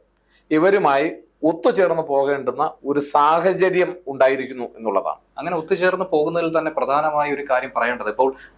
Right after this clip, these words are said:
Speaker 2: നിതീഷ് കുമാർ അതുപോലെ തന്നെ നായിഡു, ഇവർ രണ്ടുപേരും തന്നെയാണ് കിങ് മേക്കേഴ്സ്. അപ്പോൾ നിലവിൽ ഇവരുടെ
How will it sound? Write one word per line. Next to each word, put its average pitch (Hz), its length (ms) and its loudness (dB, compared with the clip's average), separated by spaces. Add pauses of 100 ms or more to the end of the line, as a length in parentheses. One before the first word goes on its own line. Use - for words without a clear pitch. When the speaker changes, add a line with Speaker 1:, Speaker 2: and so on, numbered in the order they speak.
Speaker 2:
നിതീഷ് 160 380 -2
കുമാർ 151 240 4
അതുപോലെ 139 360 0
തന്നെ 127 260 -2 (140)
നായിഡു, 98 400 -4
ഇവർ 143 200 2
രണ്ടുപേരും 170 360 2
തന്നെയാണ് 151 380 0
കിങ് 131 160 -4
മേക്കേഴ്സ്. - 480 -6 (340)
അപ്പോൾ 180 480 2
നിലവിൽ 180 260 2
ഇവരുടെ 190 420 2